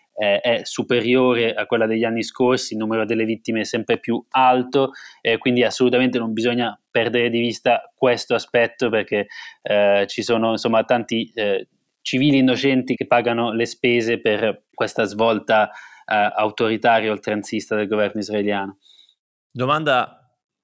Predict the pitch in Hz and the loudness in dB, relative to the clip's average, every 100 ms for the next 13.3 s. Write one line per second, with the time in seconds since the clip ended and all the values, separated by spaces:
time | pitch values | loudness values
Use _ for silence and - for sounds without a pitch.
0 | _ - 131 117 123 131 113 107 101 95 | _ -8 -4 -2 -4 -2 -2 -2 -2 0
1 | 92 82 76 78 82 85 _ _ _ _ | -2 -2 -6 -6 -6 -8 _ _ _ _
2 | _ - 120 113 113 107 104 - _ _ | _ -14 -8 -2 0 0 -2 -6 _ _
3 | _ _ _ - 127 127 139 143 147 160 | _ _ _ -10 -4 -2 -2 0 2 2
4 | 151 - _ _ _ _ _ - 127 117 | -2 -6 _ _ _ _ _ -4 0 0
5 | 110 - 127 120 104 - _ _ _ _ | -2 0 2 4 2 -4 _ _ _ _
6 | - 127 113 107 - 127 117 - 123 120 | -8 -4 -2 -4 -6 -4 -2 0 0 0
7 | 107 107 101 101 113 110 107 104 107 - | 0 0 0 -2 -2 -4 -6 -10 -10 -6
8 | 120 113 113 113 117 104 101 - - 113 | -4 -2 -4 -4 -2 0 -2 -6 -10 -6
9 | 135 131 131 113 87 85 98 123 - _ | -2 0 0 0 -2 -6 -8 -10 -14 _
10 | _ _ _ _ _ _ - 123 - - | _ _ _ _ _ _ 0 0 0 0
11 | 120 107 104 - _ _ - 113 143 135 | 2 4 2 -2 _ _ -6 -2 -2 0
12 | 120 107 - 110 110 - - 123 135 139 | -2 -2 -2 -2 -2 -4 -2 0 2 0
13 | 139 135 _ | -2 -6 _